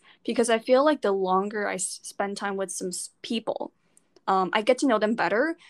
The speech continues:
And, you know, proximity and communication, like, the longer you be with someone,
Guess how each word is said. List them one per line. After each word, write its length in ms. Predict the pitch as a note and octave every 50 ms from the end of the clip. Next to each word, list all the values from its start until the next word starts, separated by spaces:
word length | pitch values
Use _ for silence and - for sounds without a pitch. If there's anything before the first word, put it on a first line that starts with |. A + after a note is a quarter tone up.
| _ _ _ -
And, 480 | A3 G#3 G3+ G3+ G3 G3 G3+ G3+ G3 - _ -
you 180 | - A3+ A#3
know, 140 | A3+ B3 C#4
proximity 640 | C#4 - B3+ A3 A3 A3 - - G3+ G3 G3 F#3 F3+
and 100 | F#3 F#3
communication, 680 | F#3 - F#3 F3+ F3+ F3 - E3+ E3+ E3+ - - - F3
like, 200 | F3+ F#3+ G3 F#3+
the 100 | G#3 G#3
longer 340 | G3+ G3+ G#3 G#3 G#3+ A#3 A3+
you 160 | A3+ G#3+ G#3+
be 160 | F#3 G3+ G3+
with 140 | G#3+ G#3 G#3
someone, 520 | - - E3+ E3 E3+ F3+ G3 G#3+ C4+ D#4